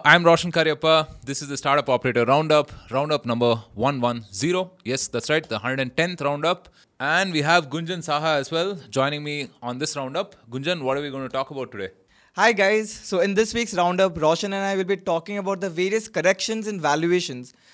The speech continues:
Speaker 2: that's been happening for a lot of unicorn and soonicorn companies in the country. Along with that, we'll also try to understand why are a lot of startups that had based its headquarters in other countries planning to relocate back in India.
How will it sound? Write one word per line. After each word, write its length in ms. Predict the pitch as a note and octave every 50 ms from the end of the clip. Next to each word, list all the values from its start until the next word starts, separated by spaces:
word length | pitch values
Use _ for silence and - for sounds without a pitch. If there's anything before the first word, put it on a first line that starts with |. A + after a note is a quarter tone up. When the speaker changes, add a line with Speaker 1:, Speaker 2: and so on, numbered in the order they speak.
| _ _
Speaker 2:
that's 180 | C#3+ D#3+ D#3 E3
been 120 | F#3 F3
happening 340 | E3+ D#3+ D#3 D#3 - F3+ F3+
for 120 | F#3 F3+
a 40 | E3
lot 240 | D3+ D3+ D3 D#3 D#3+
of 140 | F3 E3+ D3+
unicorn 600 | C#3 D3+ E3+ E3+ F3+ F3+ - E3+ F3 F3 F3 D#3+ - _ -
and 220 | F#3 G#3 A3+ A3
soonicorn 500 | A3 - F3+ E3+ E3+ E3 E3+ E3+ E3 D#3
companies 380 | D#3 C#3+ C#3+ B2 C#3+ D3+ C#3 C#3+
in 80 | C#3+
the 100 | C#3 C3+
country. 460 | C3 - A#2 A2 G#2 - G#2 F#2 - - _ _ _ _ _ _ _ _ _ _ _
Along 340 | - D3+ F3 F#3 G3 G#3 G#3+
with 180 | G#3+ G3+ E3+
that, 360 | F3+ F#3 F#3+ G#3 A3+ A3 - _ - - - _ -
we'll 140 | G#3+ G#3 A3
also 200 | A3+ A3+ C4+ A3+
try 160 | B3 A#3 A3+
to 120 | A#3 A#3
understand 680 | - F3 F#3 F#3+ G#3+ G3 - - A#3 A#3 G#3 F3 C#3+
why 260 | D3+ F3+ G3+ A#3 B3+ -
are 160 | G#3 A3+ A#3
a 40 | G#3+
lot 240 | F#3 F3+ F3+ F#3
of 100 | A3 A3
startups 560 | - - F#3+ D#3 E3+ E3 E3 C#3 C3+ C3+ - -
that 120 | E3 D#3
had 220 | F3+ F3 E3+ D#3
based 240 | C#3+ E3 F3+ F#3 F3
its 160 | G#3 G#3 -
headquarters 540 | - E3 D#3 - - F3+ E3+ E3+ G3 F#3+ F3+ - -
in 100 | E3+ F3
other 240 | D3+ D#3 D#3+ F#3+ G3+
countries 520 | G3 F#3+ E3+ E3 C3+ F3+ G3+ G#3+ G#3+ - - -
planning 320 | G3 F#3+ F3 F#3 G3+ G#3+
to 80 | G#3 G#3+
relocate 560 | F#3 F3 F3 F3 F3+ F3 F#3 F#3 F3+ D3 C#3
back 260 | C#3+ D3+ D3+ D3 -
in 120 | D3+ D3+ C#3+
India. 320 | B2 A#2 A2 G2+ F2+ B2